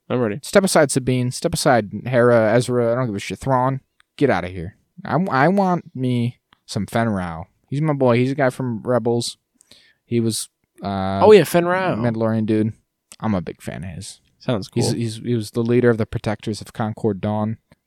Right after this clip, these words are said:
Speaker 2: Um, he's like a kinda old school Mandalorian guy. Like, he's all about it. Um, he, he stuck to the old ways even during the Clone Wars. Like, he,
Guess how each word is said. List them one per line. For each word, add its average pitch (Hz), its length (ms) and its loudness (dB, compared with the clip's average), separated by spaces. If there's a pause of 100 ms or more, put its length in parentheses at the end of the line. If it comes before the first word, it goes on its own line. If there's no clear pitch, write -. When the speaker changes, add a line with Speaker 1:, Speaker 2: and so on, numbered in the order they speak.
Speaker 2:
Um, 90 320 -10 (100)
he's 110 200 -4
like 98 80 0
a 95 120 -2 (160)
kinda 104 140 -4
old 104 240 -2
school 110 240 0
Mandalorian 107 480 -2
guy. 104 200 -4
Like, 98 140 -6
he's 104 140 -6
all 98 140 -2
about 95 280 -4
it. 110 120 -6 (640)
Um, 92 200 -12
he, 110 160 -6
he 117 160 -10
stuck 120 280 -2
to - 80 -2
the 104 80 2
old 113 180 2
ways 107 260 2
even 107 180 -2
during 104 260 -2
the 90 140 -6 (120)
Clone 107 240 -8
Wars. 110 320 -4
Like, - 160 -12
he, 92 160 -12